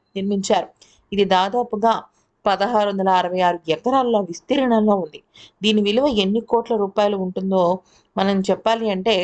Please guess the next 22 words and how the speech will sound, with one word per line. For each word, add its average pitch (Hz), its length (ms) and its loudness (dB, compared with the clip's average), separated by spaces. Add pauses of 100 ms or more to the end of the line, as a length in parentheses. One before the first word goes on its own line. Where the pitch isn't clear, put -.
(160)
చాలానే 180 460 0
అనే 196 140 0
చెప్పొచ్చు. - 440 -6 (480)
రామోజీరావుకు 262 840 0 (140)
నికర 214 380 0
ఆస్తులు 240 400 0
వేల 170 240 2
కోట్లలో 220 460 0
విలువ 190 320 -2
ఉన్నట్లు 185 360 -4
తెలుస్తోంది. 185 540 -4 (520)
అందులో 220 300 2
ఇద్దరు 226 300 -2
కొడుకులకు 226 480 -2
సమానంగా 226 640 0
కొంత 196 300 -4
భాగాన్ని 196 500 -2
పంచేశారు. 185 640 -2 (460)
మిగిలిన 277 360 2 (120)
ఆస్తులను 233 520 -2
మాత్రం 208 400 0
తన 185 220 -4